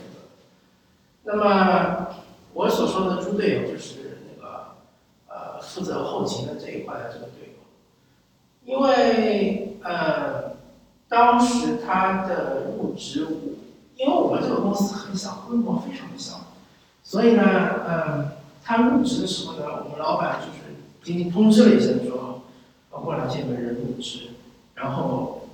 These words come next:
他就，呃，来了嘛。然后一开始接触下来，呃，呃，第一感觉就是他可能沟通能力，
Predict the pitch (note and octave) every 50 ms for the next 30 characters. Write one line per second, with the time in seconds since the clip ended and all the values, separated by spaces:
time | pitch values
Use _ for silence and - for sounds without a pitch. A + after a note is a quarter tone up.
0 | - - - D#3+ D3+ D3+ C#3+ C#3 C3 C3+ - - - - - - - - - -
1 | - - - - - - - - - - - - - - - - - - - -
2 | - - - - _ _ _ _ _ _ _ - D#3 D#3+ G3+ G3 G3 - G3+ G#3+
3 | G#3 - - - F3+ F3+ F#3 F#3 F#3 F3+ - - F3 - - - - C#3+ D3 C3+
4 | B2 - - - - - C3 B2 B2 C3 - - - - _ _ _ _ _ _
5 | _ _ _ _ _ _ _ _ _ _ _ _ _ _ - - - - - -
6 | - - - - - F#3+ F#3 F#3 G3 G#3 - F#3 E3+ E3 E3 - - - - -
7 | - - - - - - - - - _ _ _ _ _ _ _ - A#3 A#3 A#3
8 | A#3+ A#3 A#3 A#3 A#3 A#3 A#3 - - - F#3 F3 F#3 - - - A#3+ C4 C#4+ D4+
9 | D4 D4+ D#4 D4+ C4+ A3+ E3+ - - E3+ D#3+ D3+ C#3+ C#3 - -